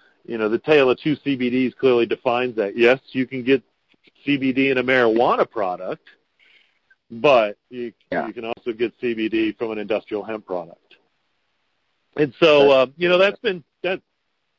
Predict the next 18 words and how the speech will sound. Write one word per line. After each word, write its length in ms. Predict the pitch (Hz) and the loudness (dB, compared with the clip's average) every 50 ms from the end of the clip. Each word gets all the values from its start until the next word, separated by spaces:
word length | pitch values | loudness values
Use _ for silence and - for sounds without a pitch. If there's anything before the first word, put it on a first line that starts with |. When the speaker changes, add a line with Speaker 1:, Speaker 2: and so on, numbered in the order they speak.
| _ - 156 | _ -12 -8
Speaker 1:
and 140 | 170 170 | -6 -2
we, 100 | 175 196 | -2 -4
we 300 | 202 190 220 214 202 208 | -4 -4 -8 -6 -2 -2
were 80 | 190 175 | -2 -2
just 180 | 190 233 - - | -4 -6 -8 -8
kinda 200 | 254 - 180 165 | -8 -6 -6 -6
weathering 480 | 165 175 190 226 233 208 147 127 113 | -4 -4 -4 -6 -6 -8 -12 -12 -14
that 280 | 107 101 101 107 131 - _ _ - - _ _ _ _ _ _ _ _ _ _ _ _ _ _ _ _ _ - | -16 -18 -18 -18 -18 -20 _ _ -20 -20 _ _ _ _ _ _ _ _ _ _ _ _ _ _ _ _ _ -8
when, 300 | - 131 139 135 135 131 | -2 0 0 0 0 0
uh, 160 | 135 131 131 123 | 0 0 0 0
ironically, 580 | 139 143 135 143 143 156 175 160 - 156 139 131 | 2 2 2 2 2 0 -2 -4 -4 -2 -2 0
I 80 | 127 123 | -2 -2
just 260 | 139 139 131 _ - | -4 -8 -8 _ -8
found 340 | 139 127 127 127 123 120 123 | -8 -6 -6 -6 -6 -4 -2
out 400 | 120 120 123 120 120 117 117 _ _ _ _ _ _ _ _ _ _ _ _ | -2 0 0 -2 -2 -4 -6 _ _ _ _ _ _ _ _ _ _ _ _
on 680 | - 117 113 113 110 110 110 110 110 107 107 107 104 95 _ _ _ _ _ _ - | -12 -10 -8 -8 -8 -8 -8 -10 -10 -12 -14 -16 -20 -20 _ _ _ _ _ _ -8
last 280 | 127 127 123 117 - _ _ - | -4 -4 -4 -4 -4 _ _ -8
Friday 720 | 143 135 139 151 180 185 147 113 101 95 92 95 123 135 | -6 -4 -2 -2 -2 -2 -2 -4 -6 -8 -10 -14 -14 -16